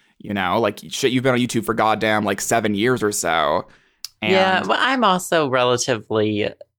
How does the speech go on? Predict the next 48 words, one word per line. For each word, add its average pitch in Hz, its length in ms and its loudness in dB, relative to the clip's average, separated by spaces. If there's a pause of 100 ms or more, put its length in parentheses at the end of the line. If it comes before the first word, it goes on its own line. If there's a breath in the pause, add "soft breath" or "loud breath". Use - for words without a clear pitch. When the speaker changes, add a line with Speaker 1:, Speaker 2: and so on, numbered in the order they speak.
(640)
Speaker 2:
I, 147 640 2 (1200)
I 185 260 2
th-, - 300 -6
think 175 200 0
I 151 80 2
am 131 160 0
also, 123 560 2
like 123 320 0
the 113 320 2
guy 120 200 -2
in 110 120 -2
Gra-, 117 240 -2
Game 123 320 -4
Grumps 107 320 -4
was 104 140 -10
saying, 104 200 -4
I'm 147 140 -2
afraid 117 320 -2
to 117 60 0
have 104 160 -2
an 101 60 -2
opinion 101 420 -4
about 101 240 -2
a 98 40 -2
lot 101 180 0
of 101 100 -6
things. 101 260 -6
And 123 160 0
if 120 120 -4
I 110 100 -2
do 127 180 0
have 117 140 0
an 110 60 -4
opinion, 104 380 -6
I 107 120 -4
don't 98 140 -2
share 107 280 0
it 101 80 -2
a 101 60 0
lot 98 180 -2
of 104 80 -4
the 110 80 -8
time. 104 320 -6
Just 110 180 0
Speaker 1:
Yeah. 104 80 0
Speaker 2:
because, 120 200 0
for 151 180 -2
one, 147 480 0